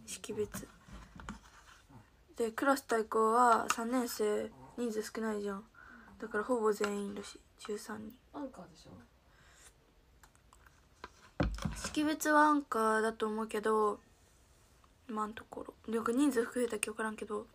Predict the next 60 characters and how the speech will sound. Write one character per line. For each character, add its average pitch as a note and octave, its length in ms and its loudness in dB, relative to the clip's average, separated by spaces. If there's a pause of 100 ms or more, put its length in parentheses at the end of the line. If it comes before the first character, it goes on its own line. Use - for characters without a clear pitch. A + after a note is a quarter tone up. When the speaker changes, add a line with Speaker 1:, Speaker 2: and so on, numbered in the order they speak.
(180)
Speaker 1:
多 - 100 -6
分 A3+ 80 0
識 - 220 -6
別 C4+ 240 0
ア C#4+ 80 10
ン C4+ 100 2
カ A#3 80 2
ー A3+ 40 2
だ A3 80 0
け A3 100 -4
ど、 A3 260 2 (1160)
分 A3+ 100 -10
か A3+ 160 -2
ら A3 80 0
ん。 G#3 80 -6
ク - 120 -2
ラ C4+ 140 4
ス C4 60 -10
対 A3+ 180 0
抗 A3 160 -4
ま G#3+ 160 -2
だ G#3 100 4
決 G3+ 140 -8
ま G#3+ 120 -4
っ - 20 -8
て G#3+ 120 -12
な G3+ 180 -8
い。 A#3 40 -14 (200)
人 B3+ 180 2
数 A3+ 80 6
多 A3 80 4
く A3 100 -2
な G#3+ 120 0
っ - 20 -12
た G#3 100 -10
け、 G#3 260 -2 (640)
決 - 160 -12
ま G#3+ 160 -2
ら G#3+ 80 -6
ん。 A#3 180 -12 (1120)
ス - 100 -16
パ C4 120 -4
イ A#3+ 60 -4
ク - 80 -8
さ A3 140 -6
ん、 - 20 -6
あ A3 40 -6
り A#3 120 -6
が C#4+ 100 0
と D#4+ 100 -10
う。 - 40 -20 (1300)
Speaker 2:
え、 A#3 40 -14
そ B3+ 180 -14
れ C4+ 80 -4
は C4 160 -4
出 C4 80 -8
る B3+ 60 -10 (3500)
の？ A3 80 -6
Speaker 1:
ん？ - 20 -4
ん？ - 40 -10